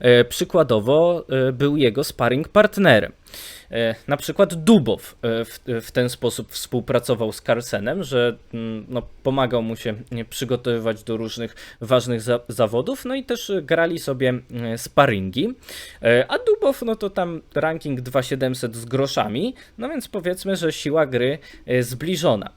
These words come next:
Więc może przy tych jakichś sparingach jakieś tam oszu-, oszukiwanie zachodziło, czy też może, e, przy tych sparingach,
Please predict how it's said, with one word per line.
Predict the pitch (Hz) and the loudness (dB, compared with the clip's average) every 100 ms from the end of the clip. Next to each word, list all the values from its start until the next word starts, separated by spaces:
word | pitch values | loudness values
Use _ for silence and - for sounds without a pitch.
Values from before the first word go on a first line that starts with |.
| - | -12
Więc | 110 120 - - | -6 -6 -8 -10
może | 104 107 110 147 214 254 240 240 _ - | -4 2 4 4 4 2 2 -2 _ -14
przy | - 131 | -10 -8
tych | 143 - | -8 -6
jakichś | 131 139 - | -8 -6 -10
sparingach | - - 104 98 143 208 302 | -8 -2 -2 0 -2 -2 -6
jakieś | 269 - 247 | -8 -12 -10
tam | - 220 165 | -6 -6 -6
oszu-, | 170 - 190 | -8 -8 -6
oszukiwanie | 160 - 180 - 156 165 170 170 | -8 -8 -12 -8 -6 -4 -4 -6
zachodziło, | 165 165 151 131 165 156 | -6 -6 -6 -6 -4 -4
czy | - 127 | -4 -8
też | 123 - | -8 -4
może, | 120 113 113 - - - - | -4 0 0 -2 -10 -14 -2
e, | 113 110 107 | 0 2 0
przy | - - 117 | -4 -8 -6
tych | 117 - | -6 -8
sparingach, | - 120 120 127 127 117 113 | -2 0 0 0 0 2 0